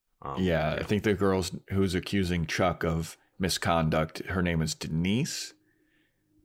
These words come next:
Speaker 2: And, uh, Hannah wrote an article basically saying, like, "I wish that all of my literary heroes weren't such sleazebag pigs."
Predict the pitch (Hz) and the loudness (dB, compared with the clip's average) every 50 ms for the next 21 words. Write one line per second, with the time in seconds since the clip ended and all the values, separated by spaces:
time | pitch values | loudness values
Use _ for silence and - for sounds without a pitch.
0 | _ - - 82 78 78 78 78 78 82 80 80 80 78 78 78 78 - _ _ | _ -4 -2 0 2 2 2 2 2 2 2 4 4 4 2 0 -2 -4 _ _
1 | _ _ _ _ _ - 95 95 90 90 90 87 87 85 85 82 82 80 82 82 | _ _ _ _ _ -2 0 2 2 2 2 2 2 2 2 2 2 2 2 2
2 | 85 82 - 82 82 82 80 80 82 82 - - - 85 85 - - 82 - 82 | 0 0 0 2 2 4 4 4 2 0 -2 -2 0 0 2 2 0 -4 -2 0
3 | 82 78 78 78 78 78 - - 80 78 76 78 78 73 76 78 80 - - - | 0 2 2 0 0 -2 -2 0 0 0 0 0 0 -2 -2 -4 -4 -4 -2 0
4 | 85 82 82 80 80 87 85 82 - - - - 82 78 78 80 82 82 80 82 | 0 0 0 0 2 2 2 2 0 -2 -2 0 0 2 2 2 0 0 0 0
5 | 80 80 80 85 85 85 85 82 80 80 80 80 80 82 82 110 110 107 104 104 | 0 2 2 2 2 2 2 2 2 2 0 0 0 0 0 0 2 4 4 4
6 | 101 98 98 98 95 92 87 87 92 90 82 82 80 80 - - - 85 82 - | 4 4 4 4 2 0 0 -2 0 0 0 2 0 -2 -2 -2 -2 -2 0 -2
7 | - - - 90 87 87 80 78 - 80 78 80 82 80 - - 87 80 78 78 | -2 -2 0 0 0 0 0 0 0 0 0 2 0 -2 -2 0 0 2 2 2
8 | 78 78 78 - | 0 -2 -4 -6